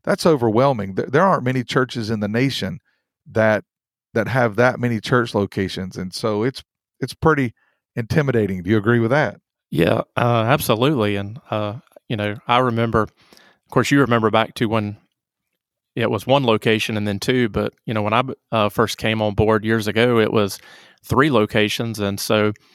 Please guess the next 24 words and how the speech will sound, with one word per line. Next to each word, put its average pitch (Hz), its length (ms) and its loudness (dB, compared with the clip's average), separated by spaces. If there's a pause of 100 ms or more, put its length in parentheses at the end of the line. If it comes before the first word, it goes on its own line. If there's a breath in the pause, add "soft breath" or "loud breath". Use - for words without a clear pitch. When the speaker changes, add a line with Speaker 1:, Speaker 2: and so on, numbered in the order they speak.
(300 soft breath)
Speaker 2:
uh, 104 280 -4
it's - 140 -6
been 127 180 -2
really 120 240 2
cool 127 320 2
to 110 100 0
see 110 260 -2
how 110 520 0
God 110 260 2
has 107 160 -2
grown 110 540 0 (1000)
the 110 140 -2
family 113 580 0
through 117 240 0
the 104 100 0
years. 113 420 -2
And, 98 400 -4
uh, 98 220 -8 (500 soft breath)
it 123 100 2
is 151 160 4
kind 135 200 0
of 110 80 0
intimidating 110 680 0
to 104 200 -4